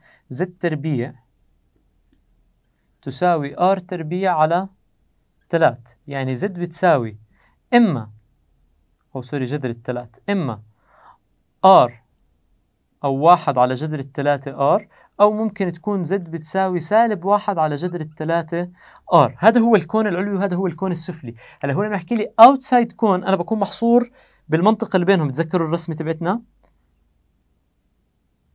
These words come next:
هي كون علوي، هي كون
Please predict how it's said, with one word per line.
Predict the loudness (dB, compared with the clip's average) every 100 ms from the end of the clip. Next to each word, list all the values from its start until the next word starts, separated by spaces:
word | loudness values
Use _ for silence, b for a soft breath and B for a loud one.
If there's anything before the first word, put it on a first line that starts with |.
| -6
هي | -4
كون | -2 -2 0 -2 -6 _ _
علوي، | -6 -4 -2 -4 -8 _ _ _ _ _ _ _ _ _ _ _ _ _ _ _ _ _ _ _ _ _ _
هي | -6 -4
كون | -2 -2 -2 -4